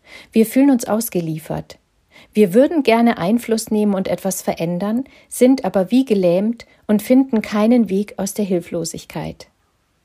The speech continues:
Vermutlich kennst auch du Situationen, die dich hilflos fühlen lassen.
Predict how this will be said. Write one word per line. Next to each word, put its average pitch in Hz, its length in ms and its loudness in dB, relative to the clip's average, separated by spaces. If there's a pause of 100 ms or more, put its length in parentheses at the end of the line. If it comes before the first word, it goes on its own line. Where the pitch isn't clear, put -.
(1160)
Vermutlich 262 720 2
kennst 208 360 -4
auch 196 160 -2
du 233 300 -2
Situationen, 185 1000 -2 (220)
die 226 100 0
dich 233 180 -6
hilflos 208 540 0
fühlen 170 340 -2
lassen. 160 380 -8